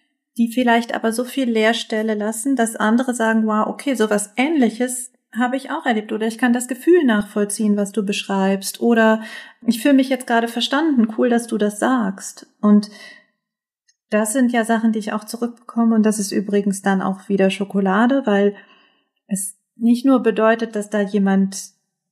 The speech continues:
meine Texte gelesen hat, sondern dass die sich auch darauf einlassen und das mitnehmen auch in ihre eigene Welt und das ist, das ist halt das, was Schreiben kann oder was Geschichten können, ne?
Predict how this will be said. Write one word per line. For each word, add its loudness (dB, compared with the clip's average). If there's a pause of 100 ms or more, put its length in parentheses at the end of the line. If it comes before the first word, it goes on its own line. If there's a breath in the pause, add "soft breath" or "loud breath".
(340)
meine 2
Texte -4
gelesen 0
hat, -2
sondern 2
dass 0
die -2
sich -4
auch -6
darauf -10
einlassen 0
und -4
das -6
mitnehmen 2
auch -4
in -6
ihre -10
eigene -2
Welt 2
und 0
das 0
ist, -10 (1400 loud breath)
das -2
ist -4
halt -2
das, -2
was -2
Schreiben -2
kann 2
oder 2
was -4
Geschichten -2
können, 0
ne? 0